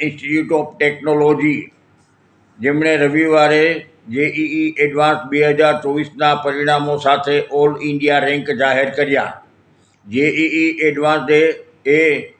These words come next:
દેશની સૌથી મોટી એન્જિનિયરિંગ પ્રવેશ પરીક્ષા છે અને પરિણામોમાં એલન વિદ્યાર્થીઓએ ફરી એકવાર તેમની શ્રેષ્ઠતા સાબિત કરી છે. અમદાવાદના વિદ્યાર્થી મૃગાંક ગોયલે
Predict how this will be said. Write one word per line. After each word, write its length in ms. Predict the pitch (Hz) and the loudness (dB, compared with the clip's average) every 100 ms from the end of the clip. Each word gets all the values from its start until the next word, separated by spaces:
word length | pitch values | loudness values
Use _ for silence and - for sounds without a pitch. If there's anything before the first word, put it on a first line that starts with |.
| _ | _
દેશની 480 | 127 151 156 143 156 | 0 2 2 -2 -4
સૌથી 440 | 156 139 147 156 165 | -2 -2 -2 -4 -2
મોટી 400 | 143 147 151 156 | 0 -2 -2 -2
એન્જિનિયરિંગ 800 | 147 147 147 160 151 147 147 - | 0 -2 -2 -2 0 0 -2 -2
પ્રવેશ 260 | 147 151 147 | 0 0 -2
પરીક્ષા 480 | 143 147 139 147 143 | -4 -2 -2 0 0
છે 260 | 139 143 151 | 2 2 0
અને 540 | 147 147 147 127 - _ _ _ _ - | 0 0 0 0 -4 _ _ _ _ -4
પરિણામોમાં 1120 | 139 160 165 156 156 151 165 139 113 - _ _ 123 | 0 0 0 2 2 2 2 2 0 -6 _ _ 0
એલન 440 | 143 165 165 160 | 2 4 2 0
વિદ્યાર્થીઓએ 960 | 143 139 156 160 131 139 156 156 156 156 | -2 0 2 2 0 0 2 4 4 0
ફરી 400 | 156 143 156 156 | 0 -2 0 2
એકવાર 460 | 147 147 151 156 | 0 0 0 0
તેમની 680 | - 147 143 147 147 147 143 _ - | 0 -4 -4 -4 -6 -8 -12 _ -10
શ્રેષ્ઠતા 680 | 135 147 151 - 151 147 147 | -2 -2 -2 -4 0 2 2
સાબિત 440 | 139 139 143 147 | 2 0 0 -2
કરી 320 | - 151 147 107 | 0 2 2 -2
છે. 240 | 110 - _ _ _ _ _ - | -6 -8 _ _ _ _ _ -8
અમદાવાદના 720 | 123 143 160 160 160 139 156 | -6 0 2 4 2 2 0
વિદ્યાર્થી 680 | 151 147 143 156 151 - 151 | 0 0 0 0 0 -2 -4
મૃગાંક 560 | 143 135 127 151 156 156 | -2 -2 0 0 0 -4
ગોયલે 800 | 135 139 147 156 147 151 147 | -2 0 2 2 2 0 -2